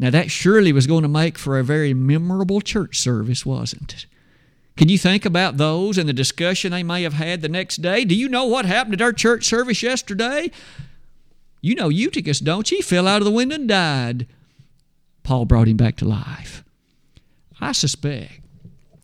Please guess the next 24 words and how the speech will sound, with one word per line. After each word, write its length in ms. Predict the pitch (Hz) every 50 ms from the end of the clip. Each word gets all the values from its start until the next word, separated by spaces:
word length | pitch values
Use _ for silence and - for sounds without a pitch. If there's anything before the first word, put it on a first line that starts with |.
| -
there 180 | - 135 175 165
probably 760 | - - - - 233 233 220 190 135 143 127 117 143 156 175
was 160 | 165 143 -
conversation 880 | - - 165 165 185 196 202 220 208 - 202 190 170 156 - - 165
in 80 | 147 151
the 60 | 147
city 200 | 139 - 165 156
of 80 | 165 160
Troas 840 | - - 170 156 135 117 110 92 85 90 87 - - - 214 - -
that 160 | - 143 143 -
took 240 | - 175 180 -
place 300 | - - 170 175 180 -
on 180 | 180 190 202 196
Monday 440 | 175 165 156 135 120 117 139 190 220 - - - - - _ _ _ _ _ _ - -
about 400 | 190 180 165 180 202 214 190 185
the 100 | 220 254
nature 460 | 233 226 226 214 196 175 - - 170
of 80 | 151 135
what 160 | 170 170 151
happened 300 | 151 165 170 - - 135
at 60 | 127
that 180 | - 143 - -
church 280 | - 151 143 - -
service. 560 | - - 117 95 - - - - - - -